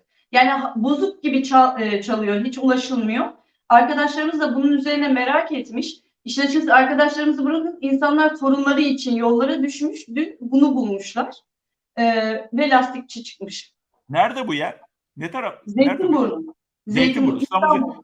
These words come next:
Speaker 2: valla yerini yurdunu bilen varsa bu öz dönüşüm, öz dönüşüm,
Speaker 1: Hı hı.
Speaker 2: e, mühendislik Zeytinburnu'ndaymış ama orada, e, lastikçi olduğu ortaya çıkmış. Burada İl Milli Eğitim Müdürlüğü'ne bu soruyu sormak gerekiyor
Speaker 1: Şimdi
Speaker 2: herhalde, değil mi? Siz
Speaker 1: şöyle
Speaker 2: bu şirketi
Speaker 1: söyleyeyim,
Speaker 2: nereden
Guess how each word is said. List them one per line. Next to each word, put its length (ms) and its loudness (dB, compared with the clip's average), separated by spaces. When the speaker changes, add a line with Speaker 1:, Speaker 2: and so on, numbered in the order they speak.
Speaker 2:
valla 260 -2
yerini 360 -6
yurdunu 360 -6
bilen 220 -4
varsa 300 -8
bu 140 -6
öz 240 -6
dönüşüm, 600 -10
öz 280 -2
dönüşüm, 340 -6
Speaker 1:
Hı 400 -4
hı. 40 -2
Speaker 2:
e, 40 -4
mühendislik 640 -8
Zeytinburnu'ndaymış 840 -6
ama 260 -8
orada, 420 0
e, 220 -4
lastikçi 460 -4
olduğu 400 -2
ortaya 400 -6
çıkmış. 300 -16
Burada 280 -2
İl 220 -4
Milli 200 -4
Eğitim 320 2
Müdürlüğü'ne 540 -4
bu 60 -6
soruyu 300 -4
sormak 380 -4
gerekiyor 340 -6
Speaker 1:
Şimdi 120 2
Speaker 2:
herhalde, 140 2
değil 100 -6
mi? 60 0
Siz 40 0
Speaker 1:
şöyle 120 -4
Speaker 2:
bu 100 -4
şirketi 200 -4
Speaker 1:
söyleyeyim, 220 0
Speaker 2:
nereden 160 8